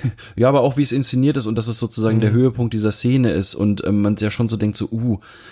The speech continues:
Speaker 1: jetzt ist ihr Körper zerstört irgendwie, was, was bedeutet das jetzt?" Ähm, ich werte das auch nicht. Ich finde es, ich finde es im Gegenteil sogar gut, also das mal jetzt so, äh, beiseite eingeschoben, dass der Manga und der Anime da auch unterschiedliche Töne anschlagen. Also
Speaker 2: Mhm.
Speaker 1: das hat mir super gefallen, weil ich finde, der,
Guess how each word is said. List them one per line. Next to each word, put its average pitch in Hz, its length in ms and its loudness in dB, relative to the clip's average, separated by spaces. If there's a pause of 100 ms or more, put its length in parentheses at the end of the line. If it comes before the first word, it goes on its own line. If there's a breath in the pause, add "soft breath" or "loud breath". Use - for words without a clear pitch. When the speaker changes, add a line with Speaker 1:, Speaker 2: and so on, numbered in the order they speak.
(160 loud breath)
Speaker 1:
jetzt 104 200 -4
ist 110 140 -4
ihr 110 80 4
Körper 117 300 2
zerstört 92 540 0
irgendwie, 92 280 0
was, 92 160 0
was 98 120 -4
bedeutet 107 460 0
das - 120 -2
jetzt?" - 280 -2 (420 loud breath)
Ähm, 101 400 2 (800 soft breath)
ich 92 300 -4
werte 123 220 4
das 104 160 -2
auch 95 140 -2
nicht. 92 280 -4
Ich - 100 -6
finde 120 220 4
es, - 240 -4
ich - 100 -8
finde 123 180 0
es 104 80 -4
im 107 120 -2
Gegenteil 113 460 0
sogar 104 280 2
gut, 117 420 0
also 95 200 0
das 95 180 -4
mal 95 140 2
jetzt 95 140 0
so, 92 160 0
äh, 67 140 -2
beiseite 98 440 2
eingeschoben, 98 560 0
dass 95 120 -4
der 95 120 2
Manga 98 480 2 (340 loud breath)
und 98 140 0
der 101 100 2
Anime 98 460 4
da 98 140 0
auch 98 240 -2
unterschiedliche - 580 -4
Töne 110 300 4
anschlagen. 85 580 -4
Also - 200 2
Speaker 2:
Mhm. - 80 -2
Speaker 1:
das 95 120 -4
hat - 140 -2
mir 101 60 0
super 104 240 -2
gefallen, 98 440 0
weil 90 100 2
ich - 100 -6
finde, 95 200 -2
der, 92 220 0